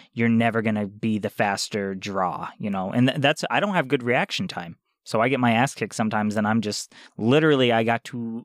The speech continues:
uh, controller throwing levels, which hasn't happened in a long time to me. I'm very chill, and I <laughs> almost threw the controller at this game.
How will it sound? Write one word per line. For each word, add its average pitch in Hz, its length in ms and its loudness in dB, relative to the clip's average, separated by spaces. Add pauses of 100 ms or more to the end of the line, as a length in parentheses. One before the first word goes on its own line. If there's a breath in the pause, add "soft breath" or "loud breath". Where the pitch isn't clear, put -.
uh, - 60 -12 (400)
controller 123 480 0
throwing 147 420 0
levels, 160 380 2
which - 260 -4 (640 loud breath)
hasn't 110 340 -2
happened 120 280 0
in 131 60 2
a 139 80 2
long 147 220 2
time 175 240 0
to 135 60 -4
me. 117 140 0
I'm 104 180 -2
very 123 260 2
chill, 190 320 2
and 110 180 -2
I 107 100 2
<laughs> - 60 -2
almost 139 320 0
threw 147 180 -2
the 170 80 2
controller 170 440 4
at 120 100 2
this 117 160 2
game. 113 260 0